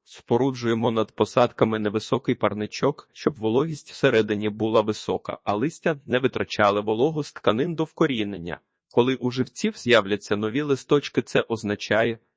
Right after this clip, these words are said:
що вони пустили коріння, прижилися, знімаємо плівку, проріджуємо малинник.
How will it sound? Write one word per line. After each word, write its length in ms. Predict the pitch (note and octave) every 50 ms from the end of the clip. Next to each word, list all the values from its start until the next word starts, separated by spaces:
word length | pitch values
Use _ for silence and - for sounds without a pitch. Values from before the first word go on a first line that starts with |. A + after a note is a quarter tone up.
| _ -
що 160 | - - B2
вони 240 | A#2 A#2 A#2 A#2 A2+
пустили 480 | - - A2+ - - - E3+ F#3 G3+
коріння, 500 | F#3+ - D#3+ D3+ C#3 A#2 A2 G2 G2 G#2
прижилися, 720 | G2+ - - A2+ A#2 A2 A2+ A2+ A#2 B2 C3+ - - B2+ A2+
знімаємо 560 | - - A#2+ A#2+ A#2+ A#2+ A2 G#2+ G#2 G2+ G#2
плівку, 480 | - - A2 B2+ D#3+ - _ - A2+ G2+
проріджуємо 760 | _ - A2+ A2+ B2 D#3+ E3 - - D3+ D3+ C#3+ A#2+ A2+
малинник. 680 | A#2 G#2 G#2 G#2+ A#2+ B2 B2 A2 F#2+ E2 _ - - _